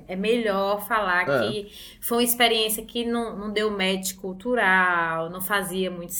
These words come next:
Speaker 2: Não, eu fa-, eu
Speaker 1: sentido.
Speaker 2: faço muito isso, assim, tem uma em-, uma empresa que eu trabalhei, né, não vou citar o nome, a pessoa conhece aí, mas, assim, que eu, é,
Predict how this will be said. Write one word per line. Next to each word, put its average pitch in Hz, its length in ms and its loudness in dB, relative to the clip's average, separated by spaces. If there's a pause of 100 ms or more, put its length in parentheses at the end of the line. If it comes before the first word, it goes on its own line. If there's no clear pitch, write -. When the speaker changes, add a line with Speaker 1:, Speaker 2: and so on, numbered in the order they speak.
(220)
Speaker 2:
Não, - 100 -2
eu - 240 8
fa-, - 140 6
eu - 60 2
Speaker 1:
sentido. 170 140 12
Speaker 2:
faço 214 360 8
muito 214 320 6
isso, 151 220 6
assim, 135 160 -2
tem 160 120 -2
uma 185 140 6
em-, 196 140 6
uma 160 140 0
empresa 165 380 2
que 175 60 0
eu 156 80 2
trabalhei, 135 640 4
né, 135 180 0
não 147 140 -4
vou 127 160 -2
citar 143 200 -2
o 160 40 2
nome, 226 220 4
a - 40 -6
pessoa 160 240 0
conhece 147 380 0
aí, 165 120 2 (360)
mas, 160 160 8
assim, 196 180 6
que 170 140 6
eu, 247 320 6 (440)
é, 143 640 8